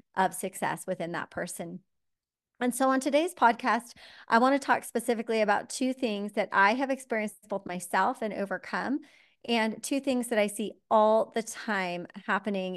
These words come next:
in incredible women and men all around me that reach a certain level of success, and then they literally sabotage it away, or they shy away from even reaching that level of success that they wanted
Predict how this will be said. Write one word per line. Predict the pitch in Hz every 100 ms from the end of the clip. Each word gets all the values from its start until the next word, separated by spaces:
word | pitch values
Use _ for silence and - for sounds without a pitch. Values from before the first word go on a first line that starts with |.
| 185
in | 196 185 175
incredible | 208 202 - 247 226 202
women | 202 202 196
and | 190
men | 180 180 -
all | 208 269
around | 208 190 185 190
me | 190 175 180 - - _ -
that | 226 269
reach | 339
a | 359
certain | 320 262 - 233
level | 208 208
of | 196
success, | 175 190 185 - 190 156 - 226 -
and | 190 208
then | 208
they | 208 196
literally | 202 214 233 233 240 247 240 247 254 277 - - _ _
sabotage | - - - 226 233 240 - 254 247 240
it | 240 233 -
away, | 208 196 185 180 190 247 247 _ _ _
or | 320 349 277
they | 240 247
shy | 240 - 240
away | 262 240 233
from | 233 208
even | 220 214 202
reaching | 190 220 285 294 240 208
that | 190 -
level | 196 185 190
of | 190
success | - 196 - 190 180 196 -
that | 170 -
they | 190 180
wanted | 165 131 165 196 165